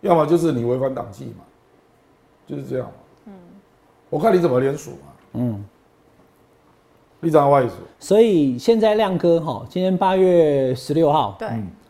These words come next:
Speaker 3: 亮哥对于郭台铭独立领表参选，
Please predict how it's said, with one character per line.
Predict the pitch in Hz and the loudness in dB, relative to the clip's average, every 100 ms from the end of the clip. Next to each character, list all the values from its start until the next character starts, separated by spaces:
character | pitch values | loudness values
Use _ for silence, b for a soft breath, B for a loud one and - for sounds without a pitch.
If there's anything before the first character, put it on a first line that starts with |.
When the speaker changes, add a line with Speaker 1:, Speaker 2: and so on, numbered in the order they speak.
| _ | _
Speaker 3:
亮 | 233 226 | -2 0
哥 | 202 208 | 4 4
对 | 196 202 | 6 4
于 | 156 | 4
郭 | 156 190 190 | 4 4 4
台 | 135 131 | 0 -6
铭 | 135 117 123 | -4 -4 -6
独 | 143 139 165 | -2 -2 0
立 | 196 185 135 110 | -2 -2 -2 -4
领 | 127 147 | -4 -2
表 | 156 110 | -2 -4
参 | 107 147 147 | -6 -8 -8
选， | 143 107 | -6 -10